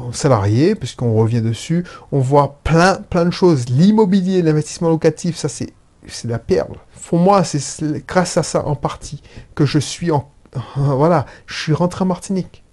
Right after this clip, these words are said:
J'ai ré-, réussi à mon objectif. Et toi, tu peux le faire.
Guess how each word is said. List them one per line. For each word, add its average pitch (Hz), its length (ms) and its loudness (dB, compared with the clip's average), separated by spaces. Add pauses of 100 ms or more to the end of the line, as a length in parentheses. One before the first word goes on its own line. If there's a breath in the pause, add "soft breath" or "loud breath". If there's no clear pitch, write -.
J'ai - 140 -10
ré-, 123 220 -6 (360)
réussi 143 540 -4
à 120 80 -6
mon 151 180 0
objectif. 190 600 -4 (200 loud breath)
Et 156 100 4
toi, 269 220 4
tu - 140 -2
peux 185 120 0
le 170 60 2
faire. 170 320 -2